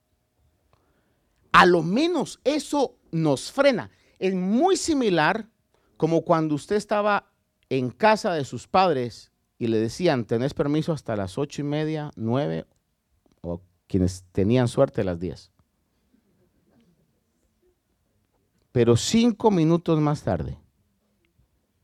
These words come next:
iban a haber consecuencias. ¿A cuánto le pusieron alguna tipo así de, de amenaza? Porque eso era lo que era.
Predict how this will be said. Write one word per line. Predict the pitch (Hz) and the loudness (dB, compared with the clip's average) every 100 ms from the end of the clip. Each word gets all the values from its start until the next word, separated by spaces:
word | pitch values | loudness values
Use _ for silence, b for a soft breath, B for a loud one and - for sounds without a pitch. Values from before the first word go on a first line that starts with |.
| _ _ _ _ _ _ _ | _ _ _ _ _ _ _
iban | 113 120 | 6 6
a | 131 | 8
haber | 120 117 | 6 4
consecuencias. | 101 92 82 69 - _ _ _ _ _ _ _ _ _ _ _ - | -4 -8 -14 -18 -20 _ _ _ _ _ _ _ _ _ _ _ -8
¿A | - | 4
cuánto | 262 262 | 6 6
le | 247 | -2
pusieron | 196 185 220 208 | -2 0 2 2
alguna | 175 160 190 180 160 143 | 0 -2 -2 -2 -4 -6
tipo | - 156 170 | -8 -4 -4
así | 151 147 | -4 -4
de, | 143 120 - - | -4 -6 -8 -6
de | 113 | 2
amenaza? | 117 110 113 98 - | 2 2 0 -2 -4
Porque | 120 165 | -6 -2
eso | - | 2
era | 165 143 | 6 6
lo | |
que | 123 120 98 | 6 2 -2
era. | 92 - | -6 -8